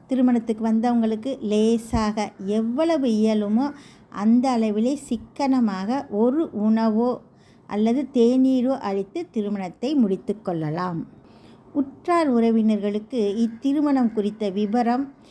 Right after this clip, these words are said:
இந்த நேரத்துல, இந்த முறையில, இன்னாருடைய தலைமையில திருமணம் நடந்தது அப்படிங்கிற அறிவிப்பு பத்திரத்தை அனுப்பிச்சிடலாமுங்க.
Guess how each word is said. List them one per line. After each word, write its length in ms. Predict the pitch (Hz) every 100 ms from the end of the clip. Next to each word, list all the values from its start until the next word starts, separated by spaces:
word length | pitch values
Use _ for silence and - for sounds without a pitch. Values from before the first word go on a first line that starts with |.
| - -
இந்த 400 | 247 277 285 302
நேரத்துல, 680 | 240 208 202 208 208 220 277 -
இந்த 420 | 208 220 233 247
முறையில, 680 | 214 190 196 196 196 240 277 -
இன்னாருடைய 600 | 214 240 254 247 208 202 185
தலைமையில 680 | 165 185 208 208 190 185 247
திருமணம் 460 | 233 202 202 202 202
நடந்தது 640 | 180 175 180 165 175 - - - - -
அப்படிங்கிற 500 | 233 226 233 214 226
அறிவிப்பு 680 | 277 226 226 269 262 - 202
பத்திரத்தை 720 | - 190 - 226 190 180 262
அனுப்பிச்சிடலாமுங்க. 960 | 214 185 - - 165 156 151 151 151